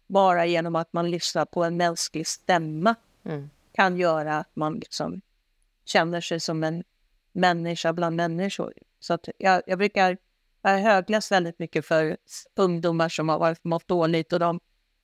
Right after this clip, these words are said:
Speaker 1: de skiter ju i boken, men de suger åt sin intresse.
Speaker 2: Mm.
Speaker 1: Och då tänker jag så här, "Okej, jag läser då."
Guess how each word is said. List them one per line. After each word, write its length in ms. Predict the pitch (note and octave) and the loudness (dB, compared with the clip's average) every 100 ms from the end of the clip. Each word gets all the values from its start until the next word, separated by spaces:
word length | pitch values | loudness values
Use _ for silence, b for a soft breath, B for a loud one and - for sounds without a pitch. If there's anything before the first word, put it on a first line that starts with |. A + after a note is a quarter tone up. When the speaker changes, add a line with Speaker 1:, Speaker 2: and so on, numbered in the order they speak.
| _ _ - | _ _ -2
Speaker 1:
de 140 | F3+ | -2
skiter 480 | - G#3 G3+ - F#3 | 0 0 0 0 0
ju 60 | |
i 40 | E3+ | 2
boken, 540 | F3 F#3+ - - - | 2 0 -2 -8 -6
men 80 | E3 | -4
de 100 | E3 | -4
suger 880 | - - - B3 B3 G3+ F3 E3+ D#3+ | -4 -4 -2 0 2 0 0 2 2
åt 200 | D#3+ - | 0 -2
sin 200 | E3 D#3+ | -4 -4
intresse. 560 | D#3+ - D#3 - - - - | -4 -2 -4 -4 -12 -16 -10
Speaker 2:
Mm. 300 | E3 D3 C3 _ _ | -8 -8 -10 _ _
Speaker 1:
Och 140 | G3 | -4
då 120 | F#3+ G3+ | 0 0
tänker 320 | G#3+ F3+ F#3 | 0 -2 0
jag 220 | E3 E3 | 0 -2
så 80 | E3 | -4
här, 140 | D#3+ - | -4 -6
"Okej, 400 | F3 - E3+ E3+ - _ | -10 -4 -4 -4 -10 _
jag 160 | - F#3+ | 0 2
läser 460 | F3+ G3+ G#3 - - | 4 2 0 -4 -10
då." 200 | D#3 | -10